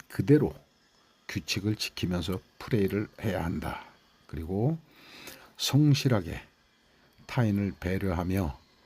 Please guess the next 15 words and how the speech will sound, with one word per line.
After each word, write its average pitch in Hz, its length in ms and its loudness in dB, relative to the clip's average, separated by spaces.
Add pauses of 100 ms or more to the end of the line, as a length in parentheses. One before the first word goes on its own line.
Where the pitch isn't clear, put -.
(500)
코스를 139 720 2 (240)
보호하면서 90 1160 -2 (100)
플레이를 135 500 2
해야 127 160 4
된다. 98 420 0 (480)
요게 80 540 -6 (1700)
골프의 127 640 2
기본 107 360 2
중에 101 340 -2 (240)
기본입니다. 92 760 0 (840)
여러분의 113 560 2
멋있는 90 800 -2 (260)
매너 98 380 0
있는 95 440 0 (680)
골프를 117 640 0